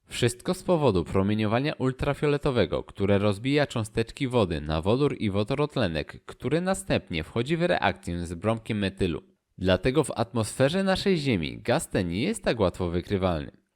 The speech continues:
Lecz w przypadku planet krążących wokół gwiazd czerwonych karłów, które emitują mniej promieniowania ultrafioletowego niż nasze Słońce, gaz ten byłby możliwy do wykrycia.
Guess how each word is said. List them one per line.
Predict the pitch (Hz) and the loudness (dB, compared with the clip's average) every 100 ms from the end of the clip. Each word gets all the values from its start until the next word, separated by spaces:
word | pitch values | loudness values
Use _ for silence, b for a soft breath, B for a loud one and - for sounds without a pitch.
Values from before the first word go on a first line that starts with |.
| - | -8
Lecz | 90 95 - | 0 0 0
w | |
przypadku | - - - 151 - | -6 -6 0 0 0
planet | 214 160 104 71 - | 0 2 4 0 -4
krążących | - 202 208 147 160 180 | -2 0 2 0 -2 -4
wokół | 147 165 190 | -2 -4 -4
gwiazd | 165 135 95 - - | -2 2 2 0 -10
czerwonych | - 101 90 139 202 - | -2 0 0 -2 -4 -2
karłów, | - 92 82 73 | 2 2 2 -4
które | - - 95 | -10 -4 -2
emitują | - 104 123 - 117 90 | 0 -2 -2 -2 0 0
mniej | 87 85 85 123 | -2 -4 -2 -2
promieniowania | 180 190 180 180 175 143 98 - | -2 -4 -4 -4 0 0 0 -2
ultrafioletowego | 110 117 - 131 139 143 - 143 110 78 | -4 -4 -4 -2 -2 -2 -2 0 0 0
niż | 73 87 92 | -6 -8 -4
nasze | 113 - 190 | -4 -4 -6
Słońce, | - 107 80 71 | -4 -4 -4 -8
gaz | - - 180 190 | -6 -2 -2 -2
ten | - 82 90 | -4 -4 -2
byłby | 175 214 | -4 -2
możliwy | 208 185 - 90 87 | -4 -4 -2 -2 0
do | 85 | 0
wykrycia. | 92 95 117 - - | -2 0 -2 -2 -8